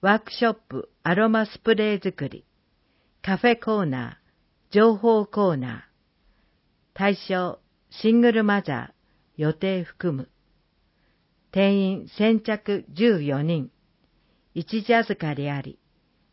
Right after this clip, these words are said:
六ヶ月から小学二年生、先着八人。七月十日木曜までに要申し込み。申し込み先、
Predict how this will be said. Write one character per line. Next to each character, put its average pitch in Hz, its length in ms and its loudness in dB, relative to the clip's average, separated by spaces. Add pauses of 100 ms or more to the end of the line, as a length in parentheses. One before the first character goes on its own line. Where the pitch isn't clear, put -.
六 180 220 2
ヶ 240 140 2
月 214 260 0
か 156 140 -4
ら 151 140 -2
小 208 240 -2
学 196 280 -4
二 175 180 2
年 175 260 -2
生、 120 340 -12 (360)
先 196 280 0
着 190 280 -6
八 165 360 -6
人。 139 240 -6 (880)
七 - 240 -6
月 226 180 2 (140)
十 220 200 0
日 202 220 0
木 185 340 0
曜 233 200 4
ま 160 140 -2
で 147 120 -6
に 143 240 -6 (220)
要 196 300 2
申 151 280 0
し - 120 -16
込 139 140 -8
み。 135 220 -10 (1700)
申 208 200 4
し - 140 -14
込 214 100 2
み 196 120 4
先、 175 500 -6